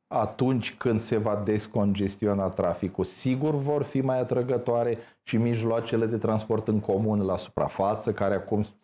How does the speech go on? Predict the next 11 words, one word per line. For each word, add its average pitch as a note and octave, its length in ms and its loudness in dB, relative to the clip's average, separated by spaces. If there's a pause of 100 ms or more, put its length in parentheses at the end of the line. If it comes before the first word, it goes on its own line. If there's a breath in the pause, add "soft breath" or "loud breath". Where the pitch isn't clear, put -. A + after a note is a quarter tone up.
(200)
stau A2+ 420 2
în G#2 200 2
aceleași F#2+ 500 0
șiruri F#2+ 480 0
blocate F2 640 0
de E2+ 260 -2 (300 loud breath)
autoturisme G2 880 0
care, E2+ 480 -2 (220)
uh, D#2 100 -8
merg, G2 260 0
uh, F2+ 80 0